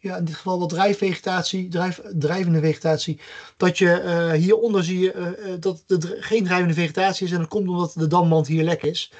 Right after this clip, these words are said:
Ja, je krijgt gewoon een zijinstroom en dat zorgt ook dus voor, weer voor extra water in je vistrap en daarmee ook weer voor disbalans. Dus ook weer niet, niet echt handig. Dus dit soort dingen moeten uiteindelijk wel worden gerepareerd om die passeerbaarheid, zeg maar, te, te behouden.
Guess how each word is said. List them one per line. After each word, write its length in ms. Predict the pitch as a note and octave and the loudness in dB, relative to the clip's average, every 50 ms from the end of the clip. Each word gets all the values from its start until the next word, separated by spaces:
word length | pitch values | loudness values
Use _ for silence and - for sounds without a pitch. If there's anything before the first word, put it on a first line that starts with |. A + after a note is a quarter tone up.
| - - - _ | -20 -20 -20 _
Ja, 180 | _ - C#3+ C3 | _ -10 -6 -4
je 220 | D3 D#3+ D#3+ E3 | -2 0 0 2
krijgt 200 | F3+ G3 F#3+ - | 2 0 -2 2
gewoon 160 | G3 G3 F3 | 0 2 2
een 60 | E3+ | 4
zijinstroom 680 | D#3 F#3 F3+ F#3+ G#3 G3+ F#3 F#3 - - F#3 G3 G3 F#3+ | 2 2 2 2 0 0 -2 -6 -6 -4 -2 -2 -2 -2
en 80 | G3 F#3 | -2 -6
dat 100 | F#3 F3+ | -6 2
zorgt 280 | - A3 A3 G#3 - | 2 2 2 2 0
ook 120 | - A3 F3 | -6 -8 -6
dus 160 | F#3+ F3+ - | -8 -10 -10
voor, 140 | - E3+ E3 | -10 -4 -4
weer 220 | F#3+ G3+ G3+ F3+ | 0 0 0 -2
voor 100 | E3+ F#3+ | -2 -8
extra 320 | - - - - - F3+ | -10 -10 -12 -8 -6 -2
water 300 | E3+ F3 F#3+ G#3 G3+ - | 0 0 0 0 -2 -4
in 120 | F3+ F3 E3 | -6 -4 -4
je 60 | D#3 | -2
vistrap 480 | C#3+ F#3+ F#3 - - F3+ F#3 - - _ _ - - - - _ _ | -4 -4 -4 -4 -8 -10 -10 -10 -12 _ _ -20 -20 -20 -20 _ _
en 140 | - G3 E3 | -6 -2 0
daarmee 360 | F#3 G3 G#3 G3+ G3 G#3 - | 0 0 0 0 -2 -4 -4
ook 200 | C4+ C#4 A3+ F#3 | -6 -6 -6 -4
weer 180 | G#3 A#3 A3+ | 0 0 0
voor 160 | G3+ G#3 G3 D#3 | 2 0 -2 -2
disbalans. 680 | F#3 G3+ E3+ D3+ E3 E3 D#3 D3 C#3 C3+ B2 - - | -2 -4 -2 -2 0 0 0 0 -2 -4 -8 -10 -10
Dus 200 | E3+ D3+ - - | -10 -12 -2 -2
ook 220 | - G#3+ G#3+ - | -2 -2 -2 -4
weer 160 | - G3 G3 | -6 -4 -2
niet, 160 | F3+ F#3 E3+ - _ | -2 -4 -6 -6 _
niet 180 | G3 F#3+ D#3+ | -6 -6 -4
echt 140 | - D3+ - | -6 -8 -6
handig. 240 | - E3+ E3+ D#3 C#3 | -4 -2 -2 -2 -2
Dus 120 | C3+ D#3 | -2 0
dit 160 | D3 F#3 F3+ - | 0 2 0 2
soort 140 | - D#3+ | 0 -2
dingen 180 | D#3+ E3+ E3+ E3 | 0 0 2 2
moeten 180 | E3+ E3+ E3 F3+ | 0 0 0 -4
uiteindelijk 380 | F3+ - F#3 F#3+ F#3 E3 D#3 | -6 -4 -2 -2 0 0 2
wel 120 | E3+ E3 D#3+ | 2 2 2
worden 200 | D#3+ D#3 D3+ - | 2 0 -2 -4
gerepareerd 680 | - D#3 D#3 D3+ C#3+ D3+ D3 D3 D3 D#3 D#3 - - - - - - - - | -2 2 2 2 2 2 2 2 2 0 0 -4 -8 -8 -20 -20 -20 -20 -6
om 140 | - E3+ D#3+ | -2 0 2
die 140 | D#3+ D#3+ D3+ | 2 2 0
passeerbaarheid, 640 | - - D3+ - F3+ F3 D#3+ D#3 D3+ D3+ D#3 D3 - | 0 -4 -2 0 0 0 2 2 4 2 2 0 -2
zeg 140 | - C#3+ | -6 -6
maar, 180 | C#3+ D3 D3 C#3+ | -4 -4 -4 -2
te, 480 | D3 D#3 D3+ C#3+ C#3+ C#3+ C#3+ C#3+ C#3 B2+ | 0 0 2 2 0 0 -2 -4 -6 -8
te 80 | _ - | _ -6
behouden. 420 | C3+ C3 C3 C3+ C3+ - A#2 - | -4 -4 -2 -4 -4 -6 -6 -10